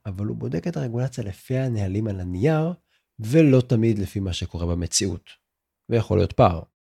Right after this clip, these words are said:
זה קריטי, כי יכול להיות שעל הנייר יש תהליך שנראה מצוין, אבל בפרקטיקה יש עסקים שלא מקבלים שירות, או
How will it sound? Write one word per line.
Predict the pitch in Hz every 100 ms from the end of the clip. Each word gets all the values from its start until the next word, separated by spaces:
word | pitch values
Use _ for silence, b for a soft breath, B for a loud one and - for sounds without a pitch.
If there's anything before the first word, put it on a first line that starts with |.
| _
זה | -
קריטי, | - 196 202 90 _ _
כי | -
יכול | 104 - 170
להיות | 175 170
שעל | 143 113
הנייר | 104 143 147 147
יש | 117
תהליך | - 107 123 139 -
שנראה | - 98 92 101 160
מצוין, | 165 147 151 92 - _ _ _ _ _
אבל | 110 107
בפרקטיקה | 104 175 185 - - 131
יש | 123 147
עסקים | - 147 180 175
שלא | - 156 120 170
מקבלים | 180 147 160
שירות, | 147 165 180 123 - b b b b 135
או | 135 123